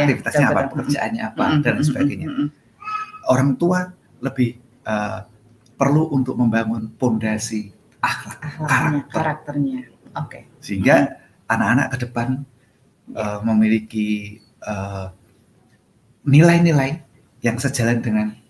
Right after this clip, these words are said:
Speaker 1: orang tua.
Speaker 2: Orang
Speaker 1: Itu
Speaker 2: tua.
Speaker 1: lebih menyejukkan.
Speaker 2: Iya, mau bidangnya apapun gitu ya, Pak
Speaker 1: Mau
Speaker 2: Dodi.
Speaker 1: bidangnya apa saja.
Speaker 2: Iya, betul.
Speaker 1: Dan itu lebih fair buat saya.
Speaker 2: Mm-mm.
Speaker 1: Karena anak-anak berhak menentukan sendiri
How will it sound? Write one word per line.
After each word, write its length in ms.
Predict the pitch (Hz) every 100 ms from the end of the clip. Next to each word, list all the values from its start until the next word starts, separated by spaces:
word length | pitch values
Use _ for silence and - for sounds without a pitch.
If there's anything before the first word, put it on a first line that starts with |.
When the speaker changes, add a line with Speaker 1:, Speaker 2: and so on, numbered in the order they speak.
| -
Speaker 1:
orang 240 | 120 175 214
tua. 160 | 214
Speaker 2:
Orang 80 | 156
Speaker 1:
Itu 120 | 151 240
Speaker 2:
tua. 40 |
Speaker 1:
lebih 100 | 147 147
menyejukkan. 520 | 143 127 - - - - -
Speaker 2:
Iya, 160 | 165 127 - - -
mau 120 | 180
bidangnya 400 | 185 180 170 160 151
apapun 320 | 156 175 160
gitu 140 | 147
ya, 60 | 147
Pak 60 | -
Speaker 1:
Mau 60 | 143
Speaker 2:
Dodi. 60 | -
Speaker 1:
bidangnya 280 | 127 120 -
apa 120 | 120
saja. 160 | 117 139
Speaker 2:
Iya, 140 | 147 - -
betul. 260 | - - 135 -
Speaker 1:
Dan 180 | 139 117 127
itu 100 | 190
lebih 220 | - 120
fair 420 | - - 160 147 -
buat 200 | - 107 -
saya. 240 | 101 92 - _
Speaker 2:
Mm-mm. 320 | 170 160 147
Speaker 1:
Karena 480 | 110 101 - 165 - - _ _ _
anak-anak 500 | 110 110 120 143 - - -
berhak 240 | 120 -
menentukan 500 | 139 127 120 139 131
sendiri 440 | 131 135 160 180